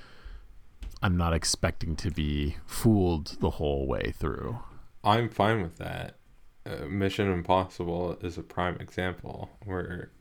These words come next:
Speaker 2: it has its formula and most of them, what was this newest one, the seventh one? I think.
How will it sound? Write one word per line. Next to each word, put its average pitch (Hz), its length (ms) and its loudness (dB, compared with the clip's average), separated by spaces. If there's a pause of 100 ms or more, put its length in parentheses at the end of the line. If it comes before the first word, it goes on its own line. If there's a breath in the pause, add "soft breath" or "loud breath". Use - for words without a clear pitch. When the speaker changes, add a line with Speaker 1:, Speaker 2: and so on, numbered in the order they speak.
Speaker 2:
it 92 220 -4
has 92 320 0
its - 160 -12
formula 92 800 -4 (600 soft breath)
and 82 720 -2
most 87 340 -2
of 87 140 -2
them, 90 340 -2 (2250)
what 92 480 2
was 92 300 0
this 87 200 0
newest 95 420 4
one, 92 200 0
the 87 80 -2
seventh 90 440 0
one? 92 360 0 (2750 soft breath)
I 87 160 -8
think. 101 400 -2